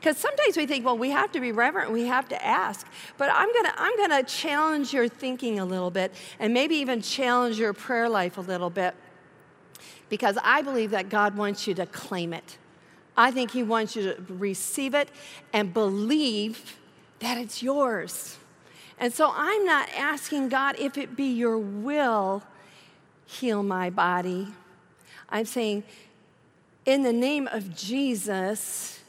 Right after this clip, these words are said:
I call on the finished work of the cross and thank you that when you became sin for me,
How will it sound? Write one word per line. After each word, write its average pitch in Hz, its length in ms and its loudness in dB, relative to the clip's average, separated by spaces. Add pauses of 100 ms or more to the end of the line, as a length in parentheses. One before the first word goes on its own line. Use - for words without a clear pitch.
(160)
I 233 160 4
call 247 640 0 (380)
on 233 180 6
the 226 80 2
finished 294 560 -4
work 254 280 -2
of 214 100 -2
the 208 100 -4
cross 202 800 -8 (360)
and 214 200 -2
thank 262 260 0
you 240 140 0
that 214 300 2 (420)
when 214 280 0
you 254 120 0
became 226 500 -4
sin 277 400 -2
for 330 220 -4
me, 339 340 -2